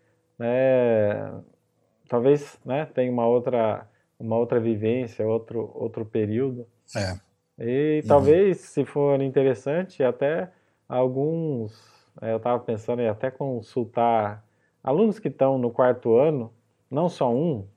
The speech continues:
Speaker 1: vários, né? E fazer um bate-papo
Speaker 2: Entendi.
Speaker 1: de, de como que foi o primeiro ano, segundo ano, essas coisas
Speaker 2: É.
Speaker 1: assim. Fazer várias
Speaker 2: É, e
Speaker 1: gerações.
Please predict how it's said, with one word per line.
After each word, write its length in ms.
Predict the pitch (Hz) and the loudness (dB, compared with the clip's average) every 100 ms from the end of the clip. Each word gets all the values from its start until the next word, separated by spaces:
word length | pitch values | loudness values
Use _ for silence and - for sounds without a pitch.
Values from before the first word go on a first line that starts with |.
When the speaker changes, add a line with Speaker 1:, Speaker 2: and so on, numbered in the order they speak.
| _ | _
Speaker 1:
vários, 500 | 107 120 160 147 110 | 2 6 6 4 0
né? 200 | 117 113 - _ _ _ _ - | -2 -6 -8 _ _ _ _ -14
E 100 | 113 | -4
fazer 380 | 156 143 143 | 0 2 2
um 120 | 165 147 | 2 2
bate-papo 600 | 151 - - 139 - 127 | 2 2 2 2 2 -2
Speaker 2:
Entendi. 180 | 117 | -4
Speaker 1:
de, 80 | 110 | -4
de 120 | 110 | -6
como 220 | - 127 117 | -6 -6 -6
que 80 | |
foi 140 | - 123 | -2 -2
o 60 | |
primeiro 360 | 107 120 127 143 | -2 -4 -2 0
ano, 300 | 135 143 117 | 0 -4 -6
segundo 460 | - 123 113 113 120 | -10 -8 -4 -2 -2
ano, 320 | 135 127 113 | -2 -4 -8
essas 260 | 107 131 - | -12 -18 -8
coisas 340 | 127 127 127 | -8 -6 -8
Speaker 2:
É. 180 | 95 120 | -8 -10
Speaker 1:
assim. 100 | 85 85 _ _ _ _ _ _ _ | -12 -20 _ _ _ _ _ _ _
Fazer 340 | 123 120 143 123 | -2 4 4 6
várias 440 | 131 151 135 104 - | 6 6 4 2 -2
Speaker 2:
É, 80 | 87 | 2
e 60 | |
Speaker 1:
gerações. 840 | 139 135 127 - 120 117 107 - | 6 6 6 2 -4 -2 -4 -10